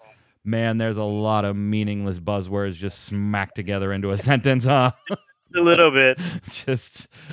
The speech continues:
Speaker 1: let's throw 'em
Speaker 2: Just
Speaker 1: all
Speaker 2: a
Speaker 1: in
Speaker 2: little
Speaker 1: there.
Speaker 2: bit, yeah.
Speaker 1: First appointed as C C O last year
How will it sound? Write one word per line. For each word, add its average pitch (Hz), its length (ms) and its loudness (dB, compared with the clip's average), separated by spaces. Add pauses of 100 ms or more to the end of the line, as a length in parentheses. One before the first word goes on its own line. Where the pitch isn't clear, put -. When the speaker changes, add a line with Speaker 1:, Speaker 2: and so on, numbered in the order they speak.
(120)
Speaker 1:
let's 135 320 0
throw 127 320 2
'em 156 220 8
Speaker 2:
Just - 100 4
Speaker 1:
all 110 180 2
Speaker 2:
a - 40 2
Speaker 1:
in 151 60 4
Speaker 2:
little 147 180 4 (120)
Speaker 1:
there. 135 220 -2
Speaker 2:
bit, 139 80 -6
yeah. 135 300 2 (1080)
Speaker 1:
First 156 280 4
appointed 147 500 2
as 123 400 0
C 135 320 -2
C 123 400 -4
O 117 380 2
last 113 720 -2
year 101 560 -4